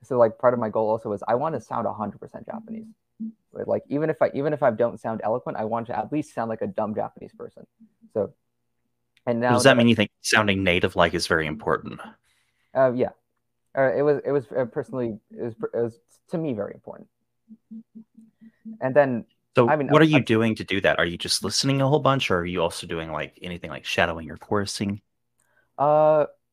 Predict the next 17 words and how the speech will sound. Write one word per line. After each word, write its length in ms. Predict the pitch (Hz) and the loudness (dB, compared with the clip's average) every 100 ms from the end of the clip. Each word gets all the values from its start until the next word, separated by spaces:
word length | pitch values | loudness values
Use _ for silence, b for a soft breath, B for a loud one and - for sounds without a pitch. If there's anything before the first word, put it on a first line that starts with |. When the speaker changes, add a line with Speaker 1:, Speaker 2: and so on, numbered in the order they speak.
| _ _ _ _ - | _ _ _ _ -6
Speaker 1:
a 60 | 143 | -2
large 400 | 135 165 214 _ | 0 0 -2 _
portion 300 | 127 120 123 | -4 -4 -6
of 60 | |
my 120 | 113 98 | -6 -6
journey 240 | 101 107 | -6 -6
was 180 | 101 - | -8 -8
listening. 400 | - - 123 117 _ - | -12 -10 -12 -12 _ -8
I, 120 | 104 110 - | -6 -6 -8
I, 80 | - _ _ _ | -12 _ _ _
for 220 | - 127 - | -8 -8 -6
a 60 | |
long, 300 | 113 120 143 131 | -4 -2 -4 -6
it, 140 | 135 - - - 123 | -10 -10 -20 -20 -14
I 60 | - | -6
kind 180 | 180 | -6
of 80 | 151 | -6